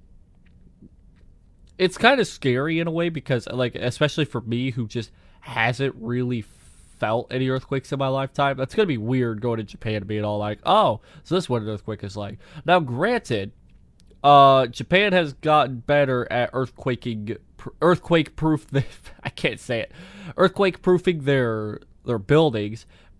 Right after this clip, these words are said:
Uh, they've gotten extremely better at, uh, at that. So, uh, you know, you will have some instances where if it's a massive earthquake, you're going to have to deal with a lot of stuff falling. But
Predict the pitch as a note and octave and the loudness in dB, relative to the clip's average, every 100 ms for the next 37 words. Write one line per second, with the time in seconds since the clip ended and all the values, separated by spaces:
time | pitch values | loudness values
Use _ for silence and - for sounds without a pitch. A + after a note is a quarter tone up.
0 | - - B2 B2 B2+ A#2 F3+ D#3+ B2 - | -4 2 4 4 2 2 2 2 -2 -8
1 | - A3 A#3+ G#3 C#3+ A2 A#2+ A2+ G#2+ G#2+ | -10 -6 -2 -2 -2 -2 0 -2 -2 -6
2 | G#2 G2+ - - - A#2+ G#2+ G2+ G2+ - | -6 -6 -10 -6 0 0 0 -2 -8 -8
3 | G#2+ G#2+ - A2 G#2 A2 - - B2 - | -6 -6 -4 -2 -2 -4 -8 -20 -20 -18
4 | - - C3+ B2+ B2 A#2+ B2 A#2 - - | -6 2 4 4 4 2 0 -2 -4 -20
5 | A#2+ C#3 B2+ A#2 A#2 B2+ C3 E3+ E3+ D#3 | -6 -2 0 0 0 -2 0 2 4 4
6 | C#3+ - D3 A#2+ B2 - A#2 B2+ A2 A#2 | 2 0 -2 -2 -4 -8 -8 -6 -4 -4
7 | A2+ A#2+ - G2 C3+ F#3 - A2+ A2 G#2 | -6 -6 -8 0 2 2 -2 -6 -6 -6
8 | A#2 A2 A2+ A2 A2+ G#2+ A2+ G#2+ - A#2 | -8 -6 -6 -6 -6 -4 -6 -6 -6 -8
9 | G#2+ G2+ G2 G#2 G2+ G2 A2 G2 - C3+ | -6 -6 -6 -6 -6 -8 -14 -14 -2 0
10 | C#3+ A2 G2+ - - - - C3 A2+ G#2 | 2 0 -6 -14 -20 -20 -20 -16 -12 0
11 | B2 A#2+ A#2+ A#2 | 4 4 2 0